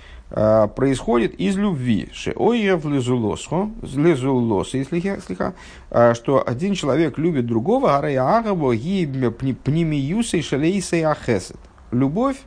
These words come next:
это внутренность, э, того хеседа, шешейфеа лизулосы, которую он оказывает другому. Есть внешняя сторона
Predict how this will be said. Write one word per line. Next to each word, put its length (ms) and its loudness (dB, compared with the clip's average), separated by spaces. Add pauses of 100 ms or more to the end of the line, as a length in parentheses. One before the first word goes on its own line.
(160)
это 540 0 (340)
внутренность, 800 0 (500)
э, 540 2
того 300 2
хеседа, 560 0
шешейфеа 600 -2
лизулосы, 360 -2
которую 340 -2
он 100 -4
оказывает 460 -2
другому. 420 -2 (960)
Есть 280 0
внешняя 400 -2
сторона 540 -4